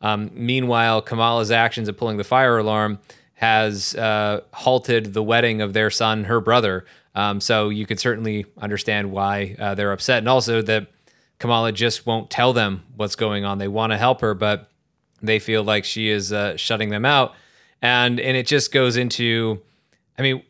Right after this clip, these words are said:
we've seen the, such beautiful scenes in this epi-, I mean, throughout this series, but in this episode in particular, that you know is gonna get them through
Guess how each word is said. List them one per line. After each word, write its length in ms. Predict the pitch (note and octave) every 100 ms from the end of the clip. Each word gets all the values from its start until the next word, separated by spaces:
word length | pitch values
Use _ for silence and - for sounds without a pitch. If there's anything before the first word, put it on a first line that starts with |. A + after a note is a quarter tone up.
| _ A2+ F#2 F2 _ _ _ C3
we've 280 | B2+ C3+
seen 440 | A#2+ - E3 E3 D3
the, 260 | A2+ G#2+ D2 -
such 340 | - D#3 - -
beautiful 440 | C3 F3+ E3 C3+
scenes 520 | - A#2+ G#2 F#2+ - -
in 280 | A#2 A2 G#2
this 300 | G2+ C#3 C#3+
epi-, 300 | B2+ A#2+ A#2
I 40 |
mean, 120 | B2
throughout 300 | G#2+ C#3 D3+
this 140 | D3 B2
series, 300 | - A2+ G2+
but 120 | G#2+
in 80 | G#2+
this 180 | C3+ B2+
episode 260 | A2+ A2
in 80 | G#2+
particular, 380 | - G2 A2+ A2+
that 140 | A2
you 120 | A2
know 220 | B2 C3 D3
is 100 | B2+
gonna 160 | A#2
get 260 | G2+ A#2+ -
them 160 | A2+
through 600 | G2 G2+ G#2+ A2+ A#2 A#2+